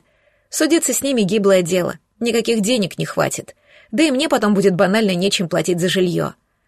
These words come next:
Поэтому бороться сейчас — путь в никуда. Правда, если я лишусь всех денег, вы наймете меня, хозяин? Я буду жить на скамье возле лапшичной, носить жемчужину в пупке и привлекать клиентов».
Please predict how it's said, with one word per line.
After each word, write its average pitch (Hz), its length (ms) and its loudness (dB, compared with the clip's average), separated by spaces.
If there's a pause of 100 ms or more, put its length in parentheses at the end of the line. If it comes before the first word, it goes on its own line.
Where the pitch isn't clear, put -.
(220)
Поэтому 220 380 2
бороться 214 380 2
сейчас — 214 600 -2 (160)
путь 302 180 -2
в - 40 -8
никуда. 202 380 0 (960)
Правда, 240 680 2 (140)
если 226 280 0
я 208 100 4
лишусь 220 300 0
всех 247 240 0
денег, 170 500 -4 (180)
вы 196 380 4
наймете 220 420 0
меня, 175 160 -2
хозяин? 190 500 -2 (440)
Я 370 160 4
буду 214 180 2
жить 196 180 0
на 196 60 0
скамье 196 360 2
возле 175 260 0
лапшичной, - 760 -4 (260)
носить 208 340 2
жемчужину 196 500 0
в - 80 -16
пупке 339 380 2
и - 20 -2
привлекать 202 480 0
клиентов». - 680 -6